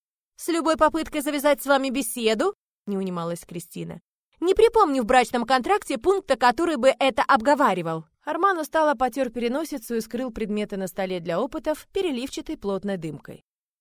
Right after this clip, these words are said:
Когда она расселась, там уже ничего не было, только капли красного воска на столешнице. Кристине они напомнили кровь.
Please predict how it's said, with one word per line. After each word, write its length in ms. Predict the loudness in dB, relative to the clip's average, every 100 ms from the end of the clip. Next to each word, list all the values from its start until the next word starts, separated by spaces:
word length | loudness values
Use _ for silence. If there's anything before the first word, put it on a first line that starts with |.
| _
Когда 360 | -4 -4 0 0
она 140 | 2
расселась, 540 | 0 0 -4 -4 -4 -2
там 180 | -4 -2
уже 140 | -2
ничего 340 | -4 -4 -6
не 200 | -4 -4
было, 180 | -4 -6
только 280 | -6 -6 -6
капли 380 | -2 -2 -2 -8
красного 480 | -2 -2 -2 -6 -6
воска 340 | -6 -8 -8
на 80 | -8
столешнице. 760 | -6 -8 -8 -12 -18 -18 -20 _ _ _ _ _ _
Кристине 580 | -6 -6 -4 -4 -2 -4
они 140 | -4
напомнили 540 | -4 -2 -2 -2 -4
кровь. 420 | -6 -8 -10 -12